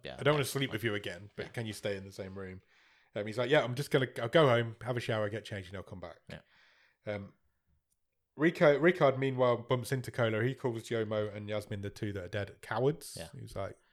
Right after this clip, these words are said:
Speaker 1: And he
Speaker 2: "They
Speaker 1: sa-, and he
Speaker 2: couldn't handle
Speaker 1: basically
Speaker 2: it,
Speaker 1: says,
Speaker 2: they took the
Speaker 1: "It's,
Speaker 2: easy
Speaker 1: look,
Speaker 2: way
Speaker 1: it's
Speaker 2: out."
Speaker 1: down to me and you. Everyone knows that."
Speaker 2: Yep, Eloise is weak, so it's between you, between me and you.
Speaker 1: Kola goes back, does his ablutions.
Speaker 2: Yeah, has his shower, gets changed.
Speaker 1: And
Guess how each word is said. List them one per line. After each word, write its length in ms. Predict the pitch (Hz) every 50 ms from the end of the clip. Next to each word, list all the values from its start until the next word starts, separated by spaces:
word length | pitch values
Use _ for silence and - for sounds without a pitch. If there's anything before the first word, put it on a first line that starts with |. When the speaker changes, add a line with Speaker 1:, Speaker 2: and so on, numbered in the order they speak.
| _ _ _ -
Speaker 1:
And 100 | 110 107
he 60 | 104
Speaker 2:
"They 40 | 101
Speaker 1:
sa-, 140 | - - 120
and 240 | 113 117 113 113 120
he 60 | 123
Speaker 2:
couldn't 80 | 101
handle 60 | 151 143
Speaker 1:
basically 180 | 123 107 120 117
Speaker 2:
it, 40 | 113
Speaker 1:
says, 180 | 117 110 104
Speaker 2:
they 80 | 127 135
took 80 | 123 101
the 60 | 107
Speaker 1:
"It's, 0 |
Speaker 2:
easy 140 | 107 160 135
Speaker 1:
look, 140 | 110 101
Speaker 2:
way 80 | 101 110
Speaker 1:
it's 100 | 113 113
Speaker 2:
out." 240 | - - - - -
Speaker 1:
down 240 | - 135 120 117 107
to 100 | - -
me 160 | 113 104 98
and 80 | 95 98
you. 140 | 104 92 90
Everyone 320 | 95 92 98 92 90 87
knows 200 | 85 85 82 82
that." 180 | 85 67 60 - - -
Speaker 2:
Yep, 260 | 135 127 107 - - -
Eloise 340 | 131 131 127 120 120 110 101
is 100 | 95 92
weak, 440 | 104 110 123 123 120 - - - - _ _ -
so 140 | - - 98
it's 180 | 98 92 87 -
between 400 | - 107 - - 104 95 95 95
you, 120 | 90 85 _ _ _ -
between 320 | 107 - - 113 104 92
me 160 | 92 92 90
and 100 | 85 85
you. 160 | 82 82 85 - _ _ _ _ _ _ _ _ _ _ _ _ _ - - - - - _ -
Speaker 1:
Kola 480 | - 160 160 160 156 151 147 131 - - - _ _ 123 -
goes 220 | - 139 127 120 120
back, 440 | - - 156 147 131 - - - - - - -
does 200 | - 147 127 120
his 380 | 127 123 113 104 101 - - - _ _ _ -
ablutions. 840 | 131 123 123 123 123 120 120 107 - - 120 110 113 120 - - - -
Speaker 2:
Yeah, 180 | 127 123 127 120
has 140 | 117 131 120
his 80 | 117
shower, 260 | - - 120 113 110
gets 180 | 104 110 110 -
changed. 400 | - 123 113 110 110 113 - -
Speaker 1:
And 440 | 123 127 123 117 117 117 113 110 -